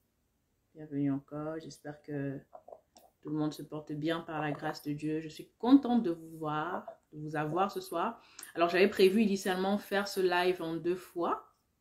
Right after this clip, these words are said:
Parce que c'est quand même assez, euh, bon, il y a beaucoup d'informations. <laughs> Mais au niveau, au niveau de l'agenda, c'est vraiment, vraiment serré. Donc, euh, du coup, on va le faire une fois ce soir. Et je crois que le Seigneur va vraiment nous,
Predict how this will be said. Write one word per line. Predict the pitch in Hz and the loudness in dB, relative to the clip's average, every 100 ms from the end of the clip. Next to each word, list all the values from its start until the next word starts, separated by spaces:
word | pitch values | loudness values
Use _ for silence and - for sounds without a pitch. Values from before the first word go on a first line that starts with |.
| _ _ _ _ _ | _ _ _ _ _
Parce | - - | -14 -10
que | 190 | -4
c'est | 185 | 0
quand | 170 | 2
même | 180 | 2
assez, | 170 165 185 180 | 0 0 2 2
euh, | 165 156 151 147 - - - | 2 2 0 -2 -6 -12 -10
bon, | 139 | -4
il | |
y | 143 | -4
a | |
beaucoup | 147 | -2
d'informations. | 151 147 135 143 151 - - _ | -2 -2 -2 -4 -4 -8 -10 _
<laughs> | 339 330 - _ _ _ 175 | 4 4 -8 _ _ _ -4
Mais | 180 | 0
au | 175 | 2
niveau, | 170 175 | 2 4
au | 170 - | 4 6
niveau | 202 175 175 | 4 4 4
de | 165 | 4
l'agenda, | 156 156 156 151 156 | 4 2 2 2 0
c'est | 156 147 | 0 -2
vraiment, | 147 143 143 143 143 | 0 2 4 6 4
vraiment | 147 151 190 | 2 0 -2
serré. | - 196 185 185 190 | 2 2 4 4 2
Donc, | 165 165 | 0 -4
euh, | 156 156 151 151 - _ _ _ 160 | -2 0 -2 -4 -8 _ _ _ -12
du | 160 | -12
coup, | - 175 | -4 0
on | |
va | 160 | 2
le | 156 | 2
faire | - 156 165 | -2 -4 -4
une | 160 | -6
fois | - 156 156 | -6 -4 -4
ce | 156 | -6
soir. | 143 147 143 151 | -8 -4 -2 0
Et | 143 | -2
je | |
crois | 143 147 | -4 -8
que | 147 | -6
le | 147 | -6
Seigneur | 151 151 151 151 | -4 -2 -2 -2
va | 147 | -2
vraiment | 143 143 165 | 0 -2 -2
nous, | 156 147 143 | 0 2 2